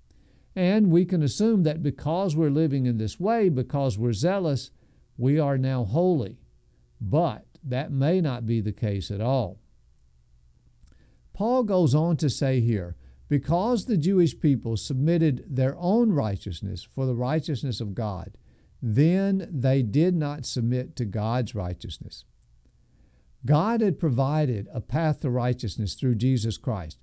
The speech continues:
but the Jewish people had not accepted this. The good news,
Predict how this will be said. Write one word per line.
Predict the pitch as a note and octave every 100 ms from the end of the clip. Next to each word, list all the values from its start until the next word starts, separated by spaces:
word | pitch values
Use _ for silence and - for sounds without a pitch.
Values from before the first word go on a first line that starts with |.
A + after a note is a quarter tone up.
| - - -
but | A#2+
the | C3+
Jewish | C3+ G3+ A#3 -
people | E3 C3 C3
had | B2+ C3+
not | C#3 C#3+
accepted | C#3 - E3 D#3+ A#2+ F#2
this. | F2+ - - _ - - - _ -
The | D3
good | B2 F#3+ A3
news, | E3 F#3 F#3 G#2 E2+